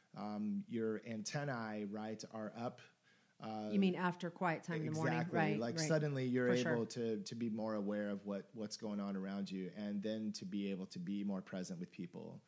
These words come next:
Speaker 2: Amen.
Speaker 1: uh, to be able to be more open to the presence of God.
Speaker 2: Right. And so, you know, when you go on a mission trip, you, you, you have fewer distractions.
Speaker 1: You do.
Speaker 2: Um,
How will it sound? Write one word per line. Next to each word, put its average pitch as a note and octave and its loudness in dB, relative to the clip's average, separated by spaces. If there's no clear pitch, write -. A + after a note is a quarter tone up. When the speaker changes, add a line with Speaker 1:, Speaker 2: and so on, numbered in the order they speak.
Speaker 2:
Amen. D#3 -2
Speaker 1:
uh, G2 -2
to - -8
be A2 0
able G2+ -2
to G2 -2
be F#2+ 0
more G2+ -2
open G#2+ -4
to G#2 -6
the F2+ -8
presence F#3 -6
of - -12
God. - -16
Speaker 2:
Right. G#3 0
And G3+ 2
so, A3+ 0
you A3 0
know, G#3+ 4
when G#3+ 4
you G#3+ 2
go B3+ 2
on C4+ 2
a G#3+ 4
mission G3+ 4
trip, D#3+ -4
you, F3+ 4
you, F#3 2
you F#3 0
have G3 2
fewer G3+ 2
distractions. F3+ -4
Speaker 1:
You G#3+ 4
do. G3 6
Speaker 2:
Um, E3+ 4